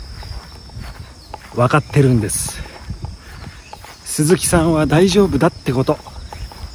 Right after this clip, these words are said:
僕は知ってます。だから鈴木さん、大丈夫ですから。うん。鈴木さんは大丈夫。鈴木さんは大丈夫。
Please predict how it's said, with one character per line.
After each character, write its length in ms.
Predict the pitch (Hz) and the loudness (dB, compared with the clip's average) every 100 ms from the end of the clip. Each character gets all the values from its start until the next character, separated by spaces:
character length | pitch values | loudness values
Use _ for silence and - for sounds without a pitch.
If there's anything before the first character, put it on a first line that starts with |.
| - - - - - 113 | -16 -16 -16 -18 -12 -4
僕 260 | 120 - | -2 2
は 160 | 131 151 - - - - - - - - - | 2 2 -4 -14 -14 -16 -14 -12 -12 -10 -6
知 200 | - - | -4 -4
っ 40 | - | -2
て 100 | 113 | -2
ま 100 | - | 0
す。 320 | - - - - - - - - - - - - - - - - - - - | -4 -8 -14 -20 -20 -20 -20 -20 -20 -20 -20 -20 -20 -20 -20 -20 -20 -16 -8
だ 100 | 107 | -6
か 60 | |
ら 100 | 92 | -6
鈴 240 | - 120 139 | -4 -2 0
木 80 | - | 2
さ 120 | 160 | 2
ん、 40 | - - - - - - - - - - - - - - - - - - - - | 0 -12 -20 -20 -20 -20 -20 -20 -20 -20 -20 -18 -18 -20 -20 -20 -20 -20 -20 -12
大 220 | - - | 0 4
丈 120 | 160 202 | 6 4
夫 20 | |
で 100 | 175 | 4
す 80 | - | 0
か 80 | |
ら。 180 | 120 - - - - - - - - - - - - 98 | -2 -6 -10 -20 -20 -20 -20 -20 -20 -20 -20 -20 -14 0
う 120 | 120 | 2
ん。 100 | 101 - - - - - - - - - - | 2 -4 -20 -20 -20 -20 -20 -20 -20 -20 -14
鈴 300 | - 127 113 | -6 -4 -4
木 100 | - | -4
さ 120 | - | -2
ん 100 | 117 | -2
は 80 | 104 | 0
大 160 | 107 170 | 4 4
丈 120 | 220 | 6
夫。 160 | 165 98 - - - - - - - - - - - - - - - - - - - - - - - - - - - - - - - - - - - - - - - - - - | 4 0 -8 -18 -20 -18 -16 -14 -12 -10 -8 -10 -12 -16 -18 -20 -20 -20 -20 -20 -20 -20 -20 -20 -20 -20 -20 -16 -14 -14 -16 -20 -20 -20 -20 -20 -20 -20 -20 -20 -20 -20 -20 -20
鈴 340 | - - 131 139 | -14 -6 -4 -2
木 80 | - | -2
さ 160 | 151 | 0
ん 100 | 139 | 2
は 120 | 123 | 0
大 180 | 107 175 | 4 4
丈 120 | 226 | 6
夫。 100 | 170 | 2